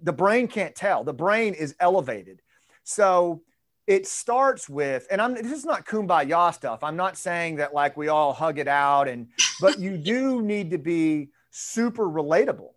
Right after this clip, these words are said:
Speaker 1: I mean, that's, that, when we talk about vulnerability, actually it's relatability.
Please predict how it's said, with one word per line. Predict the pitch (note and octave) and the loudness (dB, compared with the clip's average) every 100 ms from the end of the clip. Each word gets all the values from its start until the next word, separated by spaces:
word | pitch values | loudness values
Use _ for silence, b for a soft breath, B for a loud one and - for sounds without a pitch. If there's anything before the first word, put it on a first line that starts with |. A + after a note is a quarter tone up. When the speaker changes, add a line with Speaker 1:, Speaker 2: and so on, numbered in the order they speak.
| - | -8
Speaker 1:
I | D#3 | -4
mean, | D#3 | -4
that's, | C#3+ F3 A3 - | 0 0 0 -4
that, | D3 E3+ G3 - - | 0 2 2 -2 -10
when | D#3+ F3 | -6 -6
we | |
talk | D#3+ B3 C4 | -4 -4 -2
about | A3 F#3 | -2 -4
vulnerability, | B2+ E3 F#3+ F#3+ D3 D3 E3+ G#3 A3 D#3 | -2 -2 -2 -4 -4 -4 -4 -6 -8 -10
actually | D#3 G#3 - A#3+ D#3+ | -6 -6 -6 -6 -6
it's | - | -6
relatability. | C#3+ C3 B2+ D3 D#3 A2+ G#2 | -8 -6 -2 -2 -2 -6 -12